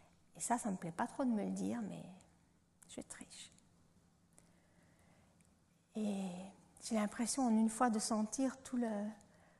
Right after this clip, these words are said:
tout le poids de la femme, du féminin, qui porte la croyance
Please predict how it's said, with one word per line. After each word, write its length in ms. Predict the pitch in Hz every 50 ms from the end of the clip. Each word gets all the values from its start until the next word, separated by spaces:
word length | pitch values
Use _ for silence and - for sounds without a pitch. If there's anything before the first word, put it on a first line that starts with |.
| _ _ -
tout 160 | - - 247
le 100 | 240 233
poids 360 | 226 240 - - 269 269 294
de 340 | 269 208 220 208 202 190 190 190
la 120 | 196 202
femme, 420 | - - - 240 254 247 240 233 214 202
du 100 | 208 208
féminin, 600 | 190 - - 247 240 240 226 214 214 220 240 254 226 - - - - - - - - - - - - - - - - _ - -
qui 100 | - 233
porte 380 | - - 262 277 - - -
la 80 | 220 -
croyance 760 | - - 220 208 208 208 214 214 214 196 - - - -